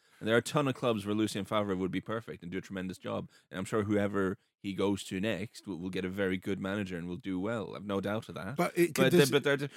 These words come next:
Speaker 1: but I think also with Dortmund, gotta zoom out a little bit and look at,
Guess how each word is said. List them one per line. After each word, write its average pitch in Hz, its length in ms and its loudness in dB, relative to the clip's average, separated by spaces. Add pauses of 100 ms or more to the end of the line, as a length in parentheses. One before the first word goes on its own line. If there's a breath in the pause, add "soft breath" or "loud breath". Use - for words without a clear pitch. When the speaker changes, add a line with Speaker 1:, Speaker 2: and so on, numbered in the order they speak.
Speaker 1:
but 156 100 0
I - 20 2
think 208 160 -4
also 190 160 -8
with 170 120 -4
Dortmund, 135 440 -4 (500 soft breath)
gotta 147 140 -2
zoom 143 320 0
out 139 220 -2
a - 20 -6
little 92 200 -6
bit 73 300 -10
and 104 120 -4
look 110 260 0
at, 90 340 -6